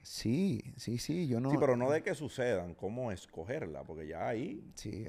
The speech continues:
Speaker 1: es complicado. Yo lo que creo es que la mujer que llegue a mi vida tiene que llegar de una manera random. Tiene que... Yo tengo que sentir que es genuina, que, que quiere lo mejor para mí.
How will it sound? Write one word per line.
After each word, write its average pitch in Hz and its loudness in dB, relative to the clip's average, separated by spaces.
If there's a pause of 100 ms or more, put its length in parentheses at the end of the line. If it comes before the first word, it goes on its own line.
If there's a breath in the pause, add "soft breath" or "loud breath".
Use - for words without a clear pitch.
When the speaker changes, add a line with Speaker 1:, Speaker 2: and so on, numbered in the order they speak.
Speaker 1:
es 117 0
complicado. 123 2
Yo 110 2
lo 117 2
que 123 0
creo 123 6
es 127 0
que 120 0
la 113 6
mujer 107 0
que 117 6
llegue 117 2
a 113 0
mi 113 2
vida 120 6
tiene 107 0
que 113 4
llegar 113 6
de 110 2
una 110 2
manera 107 2
random. 110 0 (720 soft breath)
Tiene 107 2
que... 107 6 (760)
Yo 107 -2
tengo 110 2
que 113 0
sentir 110 0
que 113 0
es 104 0
genuina, 107 2 (360)
que, - -8
que 95 -8
quiere 104 0
lo 107 2
mejor 107 0
para 107 -2
mí. 104 0